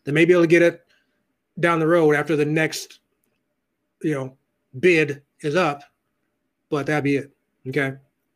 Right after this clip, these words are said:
And I definitely get the aspect of, you know, athletes training for four years to get ready for this, and they've already had to delay a year, and then now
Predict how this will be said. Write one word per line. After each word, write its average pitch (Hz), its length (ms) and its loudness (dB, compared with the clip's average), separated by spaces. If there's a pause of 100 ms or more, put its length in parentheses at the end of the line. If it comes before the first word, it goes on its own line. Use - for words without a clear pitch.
(800)
And 156 400 0
I 160 100 -2
definitely 208 280 0
get 202 120 0
the 185 120 0
aspect 170 540 -2
of, 156 500 -4
you 175 60 -6
know, 156 160 -4
athletes 156 320 -4
training 160 240 -2
for 156 120 -8
four 156 240 -2
years 151 300 0
to 151 60 -10
get 147 100 -4
ready 160 160 0
for 165 160 -2
this, 135 340 -6
and 156 120 -8
they've 139 100 -4
already 151 280 2
had 147 160 -4
to 135 220 -4
delay 151 320 -2
a 131 40 -4
year, 135 460 0 (640)
and 151 120 -6
then 143 100 -2
now 151 440 -2